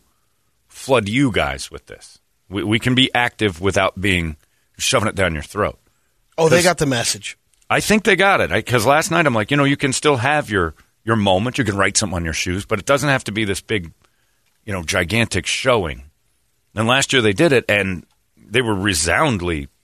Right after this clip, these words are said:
Speaker 1: pushed back. There was nobody watching basketball. And unfortunately, for people who like the game, it was probably the most fun series we've had in years.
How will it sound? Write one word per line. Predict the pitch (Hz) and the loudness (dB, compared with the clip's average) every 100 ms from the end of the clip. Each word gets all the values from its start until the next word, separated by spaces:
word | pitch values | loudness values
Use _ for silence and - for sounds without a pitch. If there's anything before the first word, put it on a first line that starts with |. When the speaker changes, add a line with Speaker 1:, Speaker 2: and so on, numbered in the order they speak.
| _ | _
Speaker 1:
pushed | - 113 - | -2 0 0
back. | 101 85 - | -2 -2 -2
There | 95 | -4
was | 98 | -2
nobody | 90 104 120 139 127 110 101 95 90 | -2 2 6 6 6 4 2 2 0
watching | 82 87 82 - 78 | 0 0 0 -6 -4
basketball. | 78 73 - - 67 - - _ | -2 -2 -6 -12 -14 -16 -20 _
And | 120 120 | 0 2
unfortunately, | 107 190 240 120 92 87 101 - _ _ _ _ _ | 4 4 4 2 0 -2 -2 -6 _ _ _ _ _
for | 123 | 0
people | 117 120 107 | 2 2 4
who | 104 | 4
like | 92 87 | 4 2
the | - | 0
game, | 92 160 92 | 0 2 2
it | 95 | 0
was | 107 - | -2 0
probably | 113 143 123 | 0 0 0
the | 90 | 0
most | 90 101 107 - | 2 2 0 -4
fun | - 101 82 80 92 _ _ - | -2 2 2 0 -8 _ _ -12
series | - 135 135 82 76 | -2 0 0 -2 -6
we've | 98 98 | -2 -2
had | 85 92 82 | 0 -2 -4
in | 82 | -4
years. | 104 156 - - | -4 -4 -4 -12